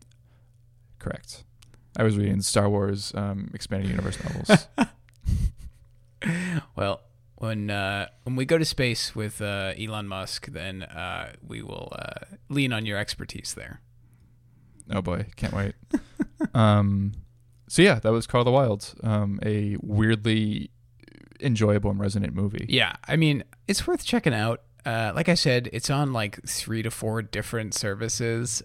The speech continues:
Speaker 2: Um, you can watch it
Speaker 1: Yeah.
Speaker 2: on YouTube. Um, the quality is a little degraded, but it's not terrible. Um, you can watch it on Amazon if you have Amazon Prime. Um, you can
Speaker 1: Mm-hmm.
Speaker 2: watch it on this free service called Tubi, T U B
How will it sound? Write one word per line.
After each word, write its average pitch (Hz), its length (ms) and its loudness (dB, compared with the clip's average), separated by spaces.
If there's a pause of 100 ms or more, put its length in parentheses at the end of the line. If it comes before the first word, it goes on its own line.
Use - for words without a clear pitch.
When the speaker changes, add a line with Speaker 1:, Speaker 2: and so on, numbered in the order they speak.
Speaker 2:
Um, 98 560 -4
you 110 160 -10
can 113 180 -10
watch 104 280 -4
it 113 220 -2
Speaker 1:
Yeah. 104 60 -6 (100)
Speaker 2:
on 101 200 -6
YouTube. 120 600 -2 (100)
Um, 98 320 -6
the - 100 -6
quality 107 420 -2
is 120 160 -4
a - 20 -2
little 104 160 -2
degraded, 104 720 -4
but 98 200 -2
it's - 220 -8
not 98 200 -6
terrible. 104 720 -4 (500)
Um, 98 340 -4
you 101 100 -2
can 113 120 -6
watch 101 260 -2
it 107 60 -4
on 95 240 -4
Amazon 98 540 -4
if 104 100 -12
you 98 60 -2
have 95 100 -4
Amazon 98 400 -6
Prime. 151 560 4 (560)
Um, 95 340 -4
you 101 120 -6
can 101 140 -2
Speaker 1:
Mm-hmm. 101 60 2
Speaker 2:
watch 101 360 -4
it 104 120 -4
on 104 420 -4 (100)
this 123 200 -2
free 135 280 -2
service 135 360 -2
called 117 360 -4
Tubi, 180 840 2
T - 160 -4
U 135 340 0
B 127 320 -2